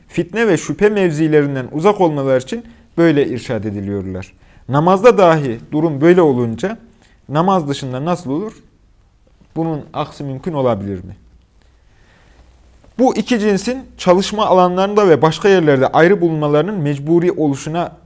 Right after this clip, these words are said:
delil olmaktadır. Yani aralarının ayrı olması gerektiğini ifade eder. Abdullah bin Mesud radıyallahu anh'ten gelen rivayette de Allah Resulü aleyhisselatü vesselam, "Şüphesiz kadın avrettir. Dışarı çıktığı zaman şeytan bakışları ona çevirtir.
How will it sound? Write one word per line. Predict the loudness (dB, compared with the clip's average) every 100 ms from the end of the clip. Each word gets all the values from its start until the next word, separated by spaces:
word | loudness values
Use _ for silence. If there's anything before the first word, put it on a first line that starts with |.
| _
delil | -6 -4 -4
olmaktadır. | -4 -8 -10 -10 -12 -12 -10
Yani | -8 -6 -8 -10 -4
aralarının | 0 2 2 0 -6 -12 -12 -4
ayrı | -2 -2 -4
olması | -4 -6 -6 -10
gerektiğini | -10 -8 -8 -10 -12
ifade | -12 -10 -8 -8
eder. | -10 -14 -4
Abdullah | -4 0 0 0
bin | -4
Mesud | -6 -6 -6 -2
radıyallahu | 0 0 0 0 0
anh'ten | -4 -4 -4
gelen | -2 -2 0
rivayette | 0 0 0 -4 -4
de | -8 -14 -20 -20 _ _
Allah | -2 0 0
Resulü | -2 -4 -2
aleyhisselatü | -2 -4 -6 -6 -4
vesselam, | -4 -4 -6 -8 -12 -20 -20 -20 _ -20 -10
"Şüphesiz | -6 2 2 2 -6
kadın | -2 0 0 0
avrettir. | 2 4 4 2 -2 -8 -8 -20 _
Dışarı | -4 0 2 2
çıktığı | -2 -4 -2
zaman | 0 0 -2
şeytan | -2 -4 -2 -6 -4
bakışları | -4 -4 -6 -2 0
ona | 0 -2 -4
çevirtir. | -2 -2 -4 -6 -12 -14